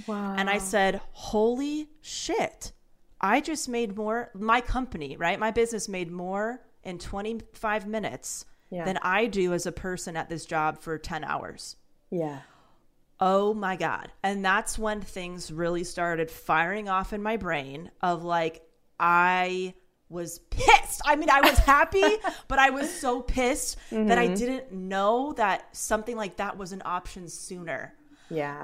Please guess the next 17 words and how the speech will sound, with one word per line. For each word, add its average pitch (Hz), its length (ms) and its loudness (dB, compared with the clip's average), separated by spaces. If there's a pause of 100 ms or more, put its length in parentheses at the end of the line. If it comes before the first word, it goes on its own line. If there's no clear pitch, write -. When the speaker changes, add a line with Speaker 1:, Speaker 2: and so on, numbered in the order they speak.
(300)
Speaker 2:
Um, 180 260 -4
something 220 520 -4
like 190 220 -6
taking 208 380 -8
control 190 380 -8
or 170 100 -6
starting 196 420 -4
a 185 40 -6
business 170 420 -8
or 185 120 -6
just 220 200 -10
learning 185 420 -6
more 180 180 -2
about 160 280 0
money 165 280 -4
or 156 220 -4
whatever. 165 580 0